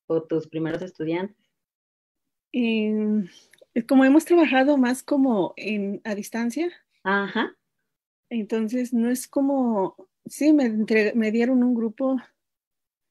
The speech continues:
Speaker 2: recuerdo bien, creo que fue como de dieciocho estudiantes.
Speaker 1: Ah.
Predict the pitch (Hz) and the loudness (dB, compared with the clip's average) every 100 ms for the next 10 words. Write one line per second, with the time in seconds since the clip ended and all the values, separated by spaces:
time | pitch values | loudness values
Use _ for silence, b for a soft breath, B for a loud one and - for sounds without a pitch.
0 | _ 220 - 220 233 233 233 240 220 214 | _ -12 -4 0 0 0 -2 -2 -2 -2
1 | 214 226 214 208 240 226 190 196 - 233 | -2 -8 -6 -8 -6 -4 -2 -4 -6 -6
2 | 214 233 233 - 208 202 208 208 294 - | -2 -2 -4 -4 -6 -4 -6 -6 -8 -10
3 | - - 339 403 349 254 | -20 -12 -10 -8 -8 -10